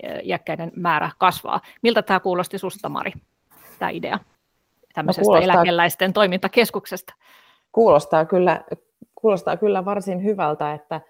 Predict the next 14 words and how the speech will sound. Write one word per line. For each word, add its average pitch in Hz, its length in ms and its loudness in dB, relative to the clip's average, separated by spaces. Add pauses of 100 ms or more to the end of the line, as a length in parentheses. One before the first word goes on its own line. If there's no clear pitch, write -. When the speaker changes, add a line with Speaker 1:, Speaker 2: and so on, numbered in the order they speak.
(240)
Speaker 2:
että 165 220 -8
se 180 140 -8
on 160 100 -6
aivan 175 320 -6
totta, 180 340 -8
että, 151 360 -10
että - 240 -10
jotenkin 151 640 -6
sitä, 151 420 -2 (1120)
et 185 120 -2 (100)
ei 180 180 4
viedä 180 300 4
sitä 165 280 -2
kaikkea 165 600 2